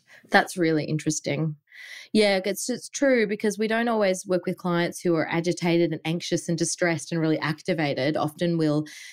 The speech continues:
be working with dissociation and flatness and low energy. And I think it's very easy to think of O C D as a really hyperactivated state,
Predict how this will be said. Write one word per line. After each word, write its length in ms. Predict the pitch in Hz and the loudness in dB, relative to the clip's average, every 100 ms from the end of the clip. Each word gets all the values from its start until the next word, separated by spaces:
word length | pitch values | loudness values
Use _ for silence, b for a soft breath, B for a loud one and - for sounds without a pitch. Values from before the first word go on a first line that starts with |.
| B | B
be 80 | 180 | 2
working 320 | 160 156 170 | 2 0 -2
with 160 | 151 151 | -4 -4
dissociation 1080 | 151 - 151 - 147 147 - 156 156 160 - _ - | -6 -2 -2 -2 -2 0 0 0 0 -2 -4 _ -2
and 380 | 170 165 160 156 - - _ _ | 0 2 0 -2 -6 -14 _ _
flatness 560 | - 165 - 156 151 - | -2 0 2 0 -2 -2
and 140 | 156 | -2
low 160 | 147 143 | 0 0
energy. 680 | 156 156 151 170 156 156 143 | 2 2 2 4 6 4 2
And 260 | 131 143 - | -4 -12 -10
I 40 | 156 | -6
think 160 | 190 | -2
it's 120 | 170 - | -2 -2
very 160 | 170 | -2
easy 220 | - 170 156 | 0 0 -2
to 60 | |
think 180 | 156 160 | -4 -4
of 120 | 165 | -2
O 100 | 151 | -2
C 200 | 147 156 | 0 0
D 320 | 151 156 151 151 | 2 2 2 2
as 220 | 143 147 | -2 -2
a 60 | 156 | 0
really 200 | 156 151 | 2 0
hyperactivated 880 | 143 139 143 123 - 160 151 143 147 | 0 -6 -6 -10 -6 -4 -2 -2 -4
state, 320 | - 127 | -4 -4